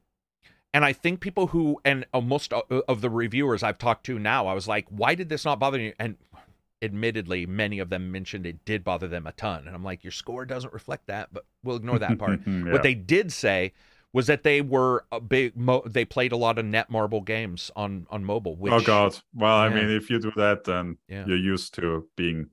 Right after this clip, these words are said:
Speaker 2: abused.
Speaker 1: Then technically, in a way, this is slightly
Speaker 2: <laughs>
Speaker 1: better, but not as good as a normal
Speaker 2: Yeah,
Speaker 1: game. So, you, right?
Speaker 2: exactly.
Speaker 1: So you're just like,
Speaker 2: It's
Speaker 1: "Oh,
Speaker 2: like,
Speaker 1: yeah."
Speaker 2: "This one doesn't hit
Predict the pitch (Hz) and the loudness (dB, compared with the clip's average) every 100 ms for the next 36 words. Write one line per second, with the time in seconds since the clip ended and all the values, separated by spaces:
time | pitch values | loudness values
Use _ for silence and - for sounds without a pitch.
0 | - 78 80 78 87 117 190 180 190 208 | -6 -4 -2 -4 -6 0 0 2 2 2
1 | 233 220 170 151 170 160 135 170 143 123 | 0 0 0 2 4 2 4 4 6 6
2 | 143 151 - 143 143 143 123 135 151 104 | 4 0 2 2 2 2 4 4 4 2
3 | - - 127 143 151 139 127 _ _ 147 | -2 0 0 2 2 2 0 _ _ 2
4 | 139 131 156 131 123 127 143 175 160 107 | 2 2 0 0 0 2 8 10 8 10
5 | 247 160 160 226 170 214 220 185 180 151 | 10 10 10 10 10 8 8 8 6 2
6 | 170 175 202 180 113 180 - - _ - | 4 8 10 10 10 8 6 -8 _ 0
7 | 170 104 - _ _ 196 202 226 208 196 | 2 2 -4 _ _ 8 10 8 10 10
8 | 165 135 147 | 8 4 2